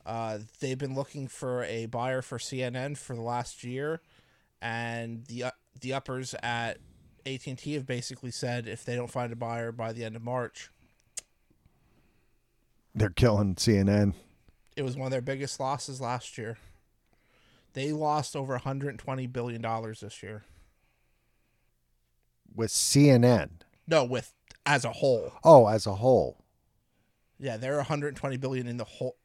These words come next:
Speaker 1: in the red this year because of everything going on. No,
Speaker 2: Yeah,
Speaker 1: uh, no.
Speaker 2: a lot of people are worried with what's gonna happen with the D C books,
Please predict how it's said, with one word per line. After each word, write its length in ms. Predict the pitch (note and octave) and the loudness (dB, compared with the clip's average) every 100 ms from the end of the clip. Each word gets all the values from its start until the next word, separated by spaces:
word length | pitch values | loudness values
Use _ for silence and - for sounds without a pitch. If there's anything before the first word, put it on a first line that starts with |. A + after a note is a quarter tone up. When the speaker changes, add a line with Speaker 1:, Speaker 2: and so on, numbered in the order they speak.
| _ | _
Speaker 1:
in 140 | C#3 B2+ | -12 -10
the 80 | A2+ | -8
red 380 | A#2 A#2+ A2+ | -8 -6 -8
this 240 | G2+ F#2 - | -12 -14 -12
year 260 | F#2 F2+ - | -12 -14 -16
because 380 | A#2 A2 A#2+ A2+ | -20 -12 -10 -10
of 160 | A2 A2 | -10 -10
everything 380 | A2+ A2 A2+ G#2+ | -12 -12 -12 -12
going 300 | G#2+ G2 G#2 | -12 -12 -14
on. 220 | F#2 A#2 _ _ _ _ _ _ _ _ _ _ _ _ _ _ _ _ _ _ _ _ _ _ _ - | -18 -20 _ _ _ _ _ _ _ _ _ _ _ _ _ _ _ _ _ _ _ _ _ _ _ -2
No, 140 | A#3+ | 4
Speaker 2:
Yeah, 220 | A2+ A2+ G#2+ | 6 4 4
Speaker 1:
uh, 80 | |
no. 80 | - | 4
Speaker 2:
a 20 | |
lot 160 | B2 C3+ | 8 6
of 60 | B2 | 8
people 260 | C3+ B2 | 6 8
are 140 | A2+ G#2+ | 10 10
worried 320 | A2 A2 G#2 | 10 10 8
with 220 | G2 F#2 | 4 4
what's 220 | G2 - | 2 2
gonna 180 | - F#2 | 2 2
happen 300 | F#2 F2+ F2 | 2 0 0
with 160 | E2 - | -2 -4
the 80 | D2+ | -2
D 180 | E2 | -2
C 220 | D#2 E2+ D2+ | -2 -2 -2
books, 400 | D2 C#2+ - | -2 -4 -8